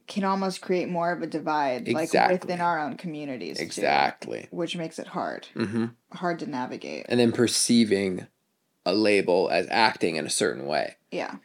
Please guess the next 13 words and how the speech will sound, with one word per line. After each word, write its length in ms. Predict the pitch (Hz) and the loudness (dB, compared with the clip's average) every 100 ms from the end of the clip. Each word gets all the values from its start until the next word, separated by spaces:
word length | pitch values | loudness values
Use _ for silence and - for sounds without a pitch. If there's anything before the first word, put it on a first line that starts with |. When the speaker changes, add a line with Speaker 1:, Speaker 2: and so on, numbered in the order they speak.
| _ | _
Speaker 2:
It's 120 | - | 0
like, 200 | 90 - - _ _ _ _ | 0 0 -8 _ _ _ _
we 260 | 127 117 117 | 2 4 6
need 300 | 127 165 170 | 6 6 8
the 80 | |
labels 400 | 147 117 113 110 | 8 8 8 4
and 80 | 110 | 2
we 80 | 92 | -2
use 280 | 80 135 139 | 2 4 4
the 80 | 113 | 4
labels 380 | 101 87 87 - | 4 4 2 -2
to 140 | 110 | -4
relate 480 | 95 92 113 143 | -2 2 4 4